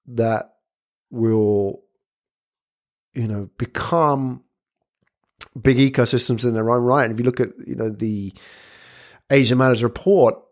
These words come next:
there's fifteen cities outlined there. That's not even the, the full picture. I mean, th-, there's fifteen cities in China alone bigger than New York, right? So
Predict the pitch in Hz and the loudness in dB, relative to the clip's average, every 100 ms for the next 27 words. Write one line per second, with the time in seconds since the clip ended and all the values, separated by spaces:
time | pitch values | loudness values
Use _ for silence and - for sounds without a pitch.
0 | _ _ _ _ _ 131 117 - 156 - | _ _ _ _ _ -2 0 0 0 2
1 | 135 127 147 139 120 123 117 101 120 180 | 2 2 0 0 0 -2 -2 -2 0 2
2 | 127 104 139 190 170 160 143 131 131 131 | 0 -2 -2 0 2 2 2 0 0 -2
3 | 104 151 123 - 185 - 120 107 113 117 | 0 0 2 2 0 0 -4 -2 -2 -2
4 | 120 - 123 - 123 120 - - 156 - | -4 -4 -6 0 2 2 -2 0 0 0
5 | 143 131 - 147 135 123 - _ - 120 | -2 -2 -2 0 0 -2 -4 _ 0 2
6 | 117 113 _ _ _ _ - - 185 170 | 2 -2 _ _ _ _ -8 -4 -2 2
7 | 135 160 196 131 135 135 147 143 139 139 | 4 4 4 2 0 2 2 2 2 2
8 | 165 190 - - 165 202 - - 151 143 | 4 4 2 -4 -8 -8 -10 -6 -4 -4